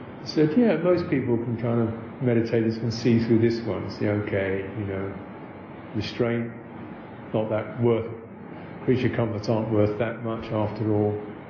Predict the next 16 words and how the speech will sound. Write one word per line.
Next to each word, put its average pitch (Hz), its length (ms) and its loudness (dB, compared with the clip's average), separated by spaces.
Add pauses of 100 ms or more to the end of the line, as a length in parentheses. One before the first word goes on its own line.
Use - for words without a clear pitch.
(140)
Yeah, 117 200 -4 (140)
put 58 100 -6
it 58 80 -8
aside." - 400 -10 (2500)
So 165 80 4
the 165 80 8
next 170 300 2
thing 135 260 0
that 131 160 -4
people 123 320 2
tend 147 580 0
to 123 120 2
lean 120 300 4
upon 117 480 2
is, 113 680 0 (140)
um, 110 640 2